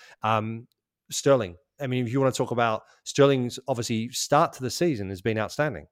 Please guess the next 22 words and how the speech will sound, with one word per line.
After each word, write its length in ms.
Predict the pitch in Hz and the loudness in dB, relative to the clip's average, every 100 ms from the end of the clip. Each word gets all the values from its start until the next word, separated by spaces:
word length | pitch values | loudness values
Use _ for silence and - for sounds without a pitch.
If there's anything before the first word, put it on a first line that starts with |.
| _ _ | _ _
So 280 | - 127 123 | -2 0 0
how 280 | - - 160 | -4 0 2
does 140 | 175 147 | 2 2
that 180 | 156 | 0
not 260 | 151 147 120 | 0 -8 -4
justify 600 | 151 120 113 - 113 101 | -4 -2 -6 -4 -2 -2
him 260 | 90 117 107 | -4 -6 -4
being 240 | 107 101 | -4 -4
selected 420 | - 113 113 95 | -6 -6 -6 -8
again 280 | 90 95 95 | -6 -8 -8
for 100 | 101 | -10
the 60 | 95 | -6
national 280 | 104 - | -8 -8
team? 200 | 95 90 | -10 -6
That's 260 | 104 139 - | -2 -2 -4
what 140 | 123 | -2
I 120 | 117 117 | -2 -2
find 300 | - 107 101 | -4 -6 -4
really 160 | 98 | -8
difficult 400 | 95 104 107 104 | -8 -8 -8 -8
to 100 | - | -6
understand. 520 | 98 90 - 139 117 | -8 -8 -4 -2 -2